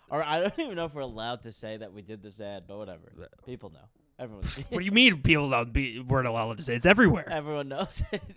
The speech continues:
Speaker 1: That's a
Speaker 2: You
Speaker 1: good
Speaker 2: know the
Speaker 1: point.
Speaker 2: amount of impressions on this thing is
Speaker 1: That's
Speaker 2: insane.
Speaker 1: true. It's literally the biggest ad.
Speaker 2: I know. What, are we not allowed to say it?
Speaker 1: Yeah, I
Speaker 2: I
Speaker 1: don't
Speaker 2: don't
Speaker 1: know.
Speaker 2: know. I didn't read the fine print of the
Speaker 1: I
Speaker 2: contract.
Speaker 1: didn't mean <laughs>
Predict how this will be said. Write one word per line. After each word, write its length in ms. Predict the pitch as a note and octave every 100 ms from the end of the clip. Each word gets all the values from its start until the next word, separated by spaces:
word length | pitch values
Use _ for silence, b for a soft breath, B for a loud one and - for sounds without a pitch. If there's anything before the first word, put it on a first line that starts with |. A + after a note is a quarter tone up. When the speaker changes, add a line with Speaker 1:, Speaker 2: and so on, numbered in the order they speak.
| - G#3
Speaker 1:
That's 200 | F3+ F#3+
a 40 |
Speaker 2:
You 100 | G#3+
Speaker 1:
good 40 |
Speaker 2:
know 60 | A#3+
the 40 | A#3+
Speaker 1:
point. 60 | A3+
Speaker 2:
amount 200 | A3 A3+
of 60 | G#3+
impressions 540 | F#3+ - E3 D#3+ G3 F#3+
on 120 | G3
this 160 | G3+
thing 220 | - G#3 A3
is 80 | F3
Speaker 1:
That's 80 |
Speaker 2:
insane. 580 | D#3 - E3 E3+ A#2 F#2+ -
Speaker 1:
true. 60 | b b b
It's 140 | E3
literally 180 | F#3+ G#3
the 100 | F3+
biggest 340 | C#3 C#3+ C3
ad. 300 | B2+ B2 - - - _ -
Speaker 2:
I 140 | C#3+
know. 380 | G3 G#3 G2 - _ _ - _ _ _ _ _ _ -
What, 140 | F#3+
are 60 | G3+
we 80 | C3+
not 160 | C3+
allowed 240 | C#3+ C#3+ C#3
to 80 |
say 300 | - B2+ D3 F3+
it? 140 | -
Speaker 1:
Yeah, 280 | C#3+ A#2+ A2
I 120 | C#3
Speaker 2:
I 20 |
Speaker 1:
don't 40 | D3
Speaker 2:
don't 80 | C#3
Speaker 1:
know. 60 |
Speaker 2:
know. 40 | B2
I 60 |
didn't 160 | A#2+ A#2+
read 100 | A#2
the 80 | A2
fine 220 | A2 G#2+
print 160 | A2+ A2+
of 60 | G2+
the 80 | -
Speaker 1:
I 20 |
Speaker 2:
contract. 400 | G2+ - G2 -
Speaker 1:
didn't 120 | D#3 D#3
mean 140 | F3
<laughs> 40 | -